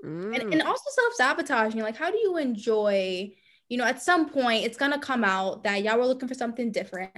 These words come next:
Speaker 1: How do you enjoy having to have that conversation, go through that awkward breakup, weird situation? Like, it's just so much more fun when you're hooking up s-, with somebody who you know is just that, or,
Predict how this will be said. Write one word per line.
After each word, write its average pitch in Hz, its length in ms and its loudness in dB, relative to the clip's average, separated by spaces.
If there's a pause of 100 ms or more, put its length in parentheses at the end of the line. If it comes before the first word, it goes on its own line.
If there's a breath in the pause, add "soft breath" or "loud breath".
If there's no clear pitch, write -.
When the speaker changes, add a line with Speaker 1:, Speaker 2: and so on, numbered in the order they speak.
Speaker 1:
How 302 220 -2
do 320 60 -2
you 269 240 -4
enjoy 214 520 -2
having 226 280 -6
to 202 80 -8
have 220 400 -6
that 240 160 -4
conversation, 202 760 -6 (340 loud breath)
go 277 160 4
through 277 140 -4
that 254 260 0
awkward 214 680 0 (160)
breakup, 233 720 0
weird 240 480 -2
situation? 226 920 -4
Like, 214 200 -4
it's 240 120 -4
just 254 200 -6
so 247 100 -4
much 247 240 -8
more 208 360 -4
fun 226 680 0 (400 loud breath)
when 240 180 -4
you're 233 120 -4
hooking 240 280 -2
up 214 300 -4
s-, - 120 -14
with 285 180 -2
somebody 214 500 0
who 220 220 -8
you 208 180 -2
know 233 200 -2
is 226 160 -4
just 214 320 -4
that, 208 360 -2 (460)
or, - 140 -6